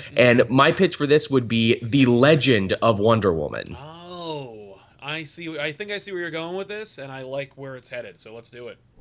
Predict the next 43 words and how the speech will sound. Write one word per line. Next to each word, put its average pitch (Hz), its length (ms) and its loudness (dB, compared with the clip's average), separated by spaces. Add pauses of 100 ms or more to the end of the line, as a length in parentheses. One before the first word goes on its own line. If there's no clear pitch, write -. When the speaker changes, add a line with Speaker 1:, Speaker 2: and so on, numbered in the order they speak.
(160)
Speaker 2:
She 165 320 6
never 151 480 8
had 160 320 4
an 147 100 4
animated 123 580 2
series, 90 560 0
which 113 180 2
Speaker 1:
No. 113 60 0
Speaker 2:
is - 80 0
funny 117 720 2
because 139 400 4
I 139 140 4
imagine, 147 600 2
I 127 100 0
think 135 220 0
Wonder 143 240 2
Woman, 139 440 -2
we 139 100 6
would 131 160 6
be 131 100 4
viewing 143 300 6
her 123 160 4
totally 131 400 4
differently 117 560 4
if 98 120 2
Bruce 113 280 2
Timm 117 180 2
and 120 80 4
the 117 60 6
gang 120 280 4
took - 220 -6
a 101 60 -4
crack 104 400 2
at 95 100 -2
her 101 380 2 (220)
the 104 60 -4
same 110 300 0
way 107 140 6
they 104 180 4
did 95 240 -2
Superman 101 500 2
and 98 120 2
Batman, 98 480 2